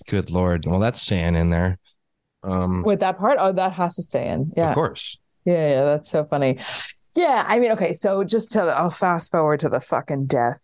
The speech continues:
Speaker 2: Yeah, basically, I was fine. I was okay as long as she was alive, you know? Like, as long as she was alive, I was okay. But then she went into a coma. And my dad was like, "You can't go see her because she's really sick." And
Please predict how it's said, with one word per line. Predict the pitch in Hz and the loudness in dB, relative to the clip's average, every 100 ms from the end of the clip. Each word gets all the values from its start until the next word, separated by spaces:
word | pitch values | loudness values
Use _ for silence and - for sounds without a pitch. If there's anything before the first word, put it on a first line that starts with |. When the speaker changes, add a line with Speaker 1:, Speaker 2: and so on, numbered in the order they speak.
| - | -2
Speaker 2:
Yeah, | 214 214 | 0 2
basically, | 190 226 226 233 214 | 2 0 0 0 2
I | 190 175 | 2 2
was | 208 226 - | 2 0 -2
fine. | 160 147 143 | 0 2 2
I | - | 2
was | 208 220 | 2 2
okay | 196 180 110 71 | 0 0 -2 0
as | - 165 | -2 0
long | 151 139 | 2 2
as | 143 | 0
she | 127 | 0
was | 131 | 0
alive, | 113 78 - - | 0 0 -2 -6
you | - | -2
know? | 156 131 185 | 2 2 2
Like, | 180 143 - | 0 0 -6
as | _ _ _ _ _ | _ _ _ _ _
long | 214 226 | 0 2
as | |
she | 233 | 2
was | |
alive, | 214 180 170 | 2 4 2
I | 151 | 2
was | 131 | 0
okay. | 139 143 87 87 | 0 0 0 0
But | - 160 | -2 -2
then | 170 156 147 143 139 135 - _ _ _ _ _ _ _ _ _ - | 0 0 2 2 0 0 -6 _ _ _ _ _ _ _ _ _ -4
she | 196 | -2
went | 131 | 0
into | 160 | 0
a | |
coma. | 139 139 85 - - _ _ _ _ - | 0 0 -2 -6 -20 _ _ _ _ 0
And | 170 160 | 2 4
my | 156 147 | 2 2
dad | 147 127 | 2 0
was | 127 151 | 0 0
like, | 127 127 | -2 -2
"You | 143 | -8
can't | - 127 - | -2 -2 0
go | - | -4
see | - - 135 | -2 -2 0
her | 139 - - | 0 -2 -2
because | - - | -4 -6
she's | - - | -8 -4
really | - | -4
sick." | - - 254 233 208 202 | -4 0 2 2 2 0
And | 143 127 127 | -2 -2 -6